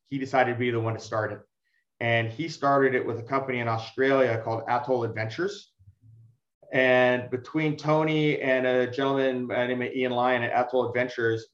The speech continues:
they were basically running a really good Maldivian surf program. And they were happy with what they had. And there was no internet at that point. It was fax. There was a fax machine.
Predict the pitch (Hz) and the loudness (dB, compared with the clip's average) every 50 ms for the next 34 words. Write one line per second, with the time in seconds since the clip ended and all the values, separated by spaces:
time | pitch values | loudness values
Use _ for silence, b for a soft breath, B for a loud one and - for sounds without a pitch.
0 | _ - 127 127 131 135 135 131 127 117 107 127 127 135 135 - 123 - - 123 | _ 0 2 4 4 4 4 4 2 0 0 0 0 0 -2 -4 -8 -6 -4 -4
1 | 120 117 110 117 120 120 120 120 117 117 117 - - 117 113 113 113 113 120 127 | -4 -2 0 0 0 0 0 -2 -4 -4 -6 -6 -6 -6 -6 -6 -4 -4 -2 0
2 | 131 131 120 131 131 127 123 113 - - 120 120 120 120 117 117 113 113 - _ | 2 2 2 2 2 0 -2 -4 -4 -2 -2 0 0 0 -2 -2 -4 -6 -10 _
3 | - 123 123 123 113 120 120 113 120 117 117 113 - 120 117 117 - 120 117 110 | -4 0 0 0 0 0 -2 0 -2 -2 -4 -4 -6 -6 -6 -6 -4 -4 -4 -2
4 | 110 107 107 107 - - _ _ _ _ _ _ 135 131 143 147 143 139 135 135 | -4 -4 -6 -8 -10 -14 _ _ _ _ _ _ -4 0 2 2 2 2 2 0
5 | - - 143 151 156 156 143 131 123 123 113 113 113 120 117 - 123 117 113 104 | -2 -2 0 0 0 2 0 0 0 0 -2 -2 0 0 0 0 -2 -4 -4 -2
6 | 104 104 107 104 101 98 98 - - _ _ _ _ _ _ _ _ _ _ _ | -2 0 0 0 -2 -4 -6 -10 -16 _ _ _ _ _ _ _ _ _ _ _
7 | _ _ - 117 117 117 117 120 123 123 113 113 139 156 170 156 151 160 165 143 | _ _ -2 2 2 2 2 2 0 -2 -2 0 2 2 4 6 6 6 6 6
8 | 131 123 120 117 110 110 110 - - - 120 127 - - 117 110 - - - 123 | 4 4 2 2 0 -2 -4 -4 -4 -6 -6 -6 -6 -6 -8 -8 -4 -2 0 2
9 | 127 139 - - - - - _ _ 104 107 107 107 113 110 - 135 131 131 123 | 2 0 0 -4 -12 -18 -20 _ _ -8 -6 -6 -6 -6 0 2 4 4 4 2
10 | - - - 110 - - - 107 101 101 - | -2 -8 -12 -12 -12 -12 -12 -12 -12 -12 -14